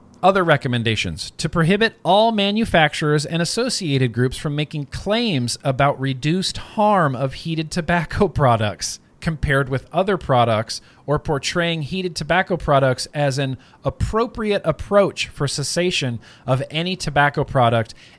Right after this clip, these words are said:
and ban their use in public spaces unless robust, independent evidence emerges to support a change in policy. Whoa.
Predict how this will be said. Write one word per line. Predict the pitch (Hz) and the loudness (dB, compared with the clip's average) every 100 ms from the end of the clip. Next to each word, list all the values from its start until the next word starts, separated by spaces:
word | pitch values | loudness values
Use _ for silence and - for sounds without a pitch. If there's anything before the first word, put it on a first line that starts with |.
| - | -6
and | 151 175 143 127 101 | -2 0 0 0 -8
ban | 135 160 185 185 | -6 -4 -4 -2
their | 180 | -2
use | 156 147 156 147 | -2 -2 -2 -2
in | 139 | -6
public | - 156 180 202 | -2 -2 -2 -8
spaces | - 143 135 123 123 120 - _ - | -6 -2 -2 -2 -4 -6 -12 _ -8
unless | 135 139 143 - | -6 -2 -2 -4
robust, | 135 135 120 190 175 123 - - - _ - | -2 -4 0 4 4 2 -2 -12 -20 _ -8
independent | 190 196 - 185 170 - | -4 -4 -2 -2 -2 0
evidence | 143 139 143 135 | 0 2 0 -2
emerges | - 127 131 123 131 | -4 0 0 0 -4
to | - | -4
support | 127 120 - 151 143 - | -4 -6 -6 -2 -2 -4
a | 117 | -10
change | - 131 123 120 | -6 -4 -2 -4
in | 123 | -6
policy. | 110 113 107 92 - - - _ _ _ _ - - - - - | -6 -4 -4 -6 -10 -14 -18 _ _ _ _ -20 -20 -20 -20 -12
Whoa. | 165 214 240 240 226 202 151 113 85 | -2 2 4 4 4 4 4 0 -4